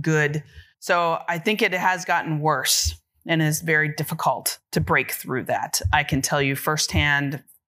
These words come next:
from running in Kentucky, is extremely difficult. And you are absolutely right to say that people do not trust the system. And they have good reason not to trust the system. When you talk to the average voter in Kentucky,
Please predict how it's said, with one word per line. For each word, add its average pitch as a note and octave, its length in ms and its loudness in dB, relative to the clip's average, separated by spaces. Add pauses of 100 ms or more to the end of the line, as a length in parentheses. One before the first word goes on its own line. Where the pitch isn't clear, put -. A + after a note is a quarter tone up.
from C3+ 220 0
running D3 260 2
in D3 100 2
Kentucky, C3+ 680 0 (300)
is C3+ 260 0
extremely C#3+ 720 2
difficult. - 640 -4 (340)
And D#3 140 4
you D#3+ 120 2
are D3+ 180 0
absolutely D#3+ 500 0
right D3+ 460 0
to C#3 460 0
say D3 540 0
that C3+ 240 0
people D#3 540 2
do F3+ 180 4
not C#3+ 640 2
trust - 680 0 (200)
the C3+ 80 0
system. - 560 -2 (380)
And D3+ 140 2
they D#3+ 140 2
have D#3 360 0
good F3 380 2
reason E3 420 4
not C3+ 260 2
to C3 80 -4
trust - 300 -6
the D3 80 -8
system. - 480 -4 (380)
When D3 140 0
you E3+ 100 2
talk G3 280 4
to G3 80 -16
the F3 140 -2
average F3 260 2
voter E3 300 2
in D#3+ 60 2
Kentucky, D#3+ 560 0